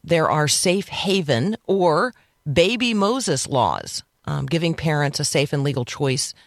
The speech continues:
where they can leave their, their infant. Um, you can do it at a hospital, at a fire station, um, in a standalone emergency. I don't think they call them emergency rooms 'cause they're, they're like these standalone facilities, but you, you get the idea.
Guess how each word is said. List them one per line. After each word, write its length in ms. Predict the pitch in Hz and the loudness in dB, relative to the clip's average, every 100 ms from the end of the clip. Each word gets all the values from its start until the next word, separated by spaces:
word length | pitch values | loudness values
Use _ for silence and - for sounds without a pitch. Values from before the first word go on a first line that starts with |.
| _ _ _ _ | _ _ _ _
where 120 | - 139 | -4 -2
they 120 | 147 | 0
can 180 | 151 139 | 0 0
leave 320 | 156 156 147 | 0 -2 0
their, 420 | 143 143 143 - _ - | 0 0 0 -4 _ -6
their 160 | 151 143 | 0 2
infant. 520 | - 240 165 - - _ _ _ _ - | 0 0 -2 -4 -18 _ _ _ _ -8
Um, 220 | - 55 | -6 -4
you 60 | 139 | -4
can 100 | 151 | 0
do 80 | 147 | 0
it 80 | |
at 60 | 113 | 0
a 60 | 120 | -6
hospital, 540 | - 143 - 151 127 | -4 -2 0 0 0
at 60 | 127 | 0
a 40 | |
fire 240 | 139 139 | 0 0
station, 500 | 139 135 127 127 120 - _ _ _ _ - | 0 -2 0 0 -2 -4 _ _ _ _ -6
um, 240 | 131 123 | -4 0
in 100 | 143 | 0
a 60 | 131 | 2
standalone 800 | - 139 139 127 131 127 120 117 _ _ - | 2 2 2 2 2 2 0 -2 _ _ -4
emergency. 680 | 127 120 127 135 - 123 113 - _ _ _ _ _ - | 0 0 0 -2 0 -2 -2 -8 _ _ _ _ _ -6
I 40 | - | -2
don't 140 | 151 | 0
think 100 | 151 | -2
they 60 | 131 | -2
call 180 | 131 117 | 0 0
them 120 | 110 | 0
emergency 360 | 127 120 113 | -2 -2 -2
rooms 460 | 113 127 131 113 117 | -2 0 0 0 -2
'cause 160 | 127 117 | -4 -6
they're, 180 | - - | -10 -4
they're 140 | 123 | -2
like 260 | 117 113 117 | 0 -2 -2
these 200 | 113 - | -2 0
standalone 440 | 127 117 113 117 | 0 2 2 0
facilities, 600 | 110 113 117 117 113 117 | 0 0 0 0 0 -2
but 180 | - 104 - | -2 -2 -2
you, 140 | 135 | -4
you 180 | 117 143 | -2 -2
get 120 | 135 | -2
the 120 | 131 120 | 0 0
idea. 400 | 107 123 107 | 2 2 0